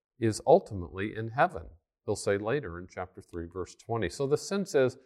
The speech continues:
hey, what really matters is that you behave as citizens of heaven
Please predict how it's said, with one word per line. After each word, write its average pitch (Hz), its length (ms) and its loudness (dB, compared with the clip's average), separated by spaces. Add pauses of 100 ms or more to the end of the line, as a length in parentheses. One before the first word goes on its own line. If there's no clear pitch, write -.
(300)
hey, 131 260 10
what 147 200 8
really 220 340 6
matters 202 560 -4 (200)
is 127 140 6
that 135 160 6
you 127 100 4
behave 156 720 2
as - 300 -4
citizens 135 540 2
of 95 100 -4
heaven 139 460 -2